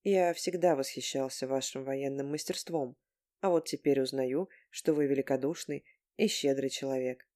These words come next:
Воистину люди познаются со временем. Ради Агалте, будьте нашим другом". Жигитер кубок принял, выпил до дна, опрокинул его, показывая, что он пуст,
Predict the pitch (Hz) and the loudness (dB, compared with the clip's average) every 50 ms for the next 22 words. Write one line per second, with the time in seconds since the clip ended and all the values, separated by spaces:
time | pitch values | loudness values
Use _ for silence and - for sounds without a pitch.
0 | _ _ _ _ _ _ _ _ 139 139 135 143 185 202 - - - 196 185 185 | _ _ _ _ _ _ _ _ 2 4 6 6 4 2 -2 -6 -6 -6 -4 -2
1 | 175 170 170 160 165 - - 160 156 151 151 147 135 131 - - - - - 170 | -2 -2 -2 -2 -4 -4 -2 -2 -2 0 0 0 -2 -2 -4 -6 -8 -6 -4 -2
2 | 185 185 151 127 120 120 120 123 123 - _ _ _ _ _ _ _ _ _ _ | -2 0 0 -2 -2 -4 -8 -10 -12 -16 _ _ _ _ _ _ _ _ _ _
3 | - 147 151 147 143 139 151 151 151 175 185 190 - - 180 143 - - _ _ | -2 2 2 2 2 2 0 0 0 0 -2 -2 0 0 -2 -2 -2 -8 _ _
4 | _ _ _ _ - 147 143 190 226 - - - 233 220 220 208 - 208 208 196 | _ _ _ _ -6 -2 0 0 0 -2 -4 -6 -6 -4 -6 -6 -6 -6 -4 -2
5 | 185 170 139 120 110 98 - _ _ _ _ _ _ _ _ _ _ _ _ _ | 0 0 0 -2 -4 -8 -12 _ _ _ _ _ _ _ _ _ _ _ _ _
6 | _ _ _ _ _ - 143 143 156 156 190 - - 269 277 - - 226 208 233 | _ _ _ _ _ -8 -4 -2 0 0 0 2 2 2 2 2 -2 -2 -2 -4
7 | - _ - 190 165 156 160 160 165 - _ _ _ _ _ _ _ - 156 160 | -6 _ -2 0 0 0 -2 -4 -6 -10 _ _ _ _ _ _ _ 2 4 4
8 | 151 156 151 147 139 143 139 135 131 135 135 143 190 214 - _ _ _ _ _ | 4 4 2 2 2 4 2 2 2 0 0 0 0 -2 -6 _ _ _ _ _
9 | _ - - - 226 214 - - 202 196 196 190 185 180 170 170 - 156 - - | _ -2 2 2 2 2 2 -2 -4 -4 -4 -8 -4 -2 -2 0 0 -2 2 2
10 | 160 180 190 202 196 214 202 - - 226 233 233 - - 160 151 147 - - - | 2 2 2 0 -4 -8 -8 -4 -2 -2 -2 -2 -4 -6 -8 -8 -8 -10 -14 -16